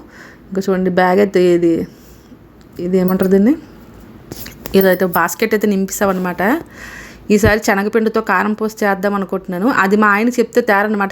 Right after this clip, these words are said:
"శనగపిండి తినకూడదు, మైదా పిండి తినకూడదు" అంటారు. ఎప్పుడో తినేదానికి ఏముంటుంది చెప్పండి?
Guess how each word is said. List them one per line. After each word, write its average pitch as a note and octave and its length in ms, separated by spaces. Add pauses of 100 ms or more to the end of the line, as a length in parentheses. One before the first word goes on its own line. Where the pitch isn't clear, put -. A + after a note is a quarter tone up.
"శనగపిండి G3 380
తినకూడదు, G3 440
మైదా F#3+ 300
పిండి G3+ 220
తినకూడదు" G3 420
అంటారు. F#3 360
ఎప్పుడో G#3+ 380
తినేదానికి G3+ 580
ఏముంటుంది F#3 440
చెప్పండి? E3+ 400